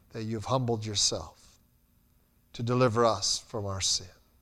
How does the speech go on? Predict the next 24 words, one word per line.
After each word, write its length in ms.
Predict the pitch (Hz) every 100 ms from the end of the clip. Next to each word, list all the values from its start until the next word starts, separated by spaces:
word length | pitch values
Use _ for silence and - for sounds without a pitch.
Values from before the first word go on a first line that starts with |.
| _ _ _ _ _ _ _ _ _ _ _ _ _ _ _ _ _ _ _ _ _ _ _ _ _ _ _ _ _ _
And 100 | 117
Lord, 280 | 120 143 139
we 140 | 143
pray 400 | 143 - 135 110
that 80 | 104
you 100 | 117
might 160 | 117 113
give 120 | 117
us 180 | 117 -
wisdom, 580 | 113 104 - 98 90 92 104 _ _ _ _ 127
discernment 840 | 120 - 151 127 110 90 90 - -
in 160 | 110
our 200 | 110 107
celebration 840 | 104 - 135 135 120 120 117 - 123
of 120 | 120
your 120 | 120
coming, 440 | - - 107 90 98 - _ _ _ _ _ _ _ _ _
even 300 | 156 156 160
as 220 | 147 135
we 120 | 139
anticipate 640 | 139 131 147 - 143 143 131
your 220 | 131 127
second 580 | - - 156 - 107 -
coming. 300 | 98 90